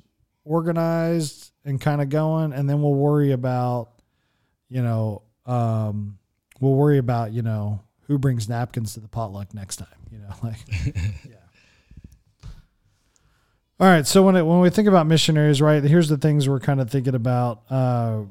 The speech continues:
Speaker 1: right? Missions is churches helping churches. And then mission, you know, with missionaries, we're looking at sending the right men. And so we want churchmen, guys who are First Timothy three qualified, above reproach,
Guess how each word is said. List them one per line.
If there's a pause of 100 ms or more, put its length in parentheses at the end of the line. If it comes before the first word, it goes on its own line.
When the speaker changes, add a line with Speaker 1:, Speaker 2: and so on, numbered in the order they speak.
(160)
Speaker 1:
right?
Missions
is
churches
helping
churches.
And
then
mission,
you
know,
with
missionaries,
we're
looking
at
sending
the
right
men.
And
so
we
want
churchmen,
guys
who
are
First
Timothy
three
qualified,
above
reproach,